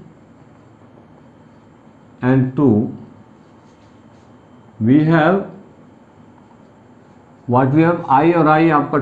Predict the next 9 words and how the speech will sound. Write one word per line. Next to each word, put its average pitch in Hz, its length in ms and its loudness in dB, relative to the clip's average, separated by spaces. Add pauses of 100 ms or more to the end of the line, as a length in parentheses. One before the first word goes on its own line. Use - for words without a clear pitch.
टू 139 160 2
आई 156 140 2
हो 147 140 2
गया, 160 220 0 (2250)
is 117 200 0
equal 147 260 0
to 147 140 -2
zero 139 320 2
to 156 80 -2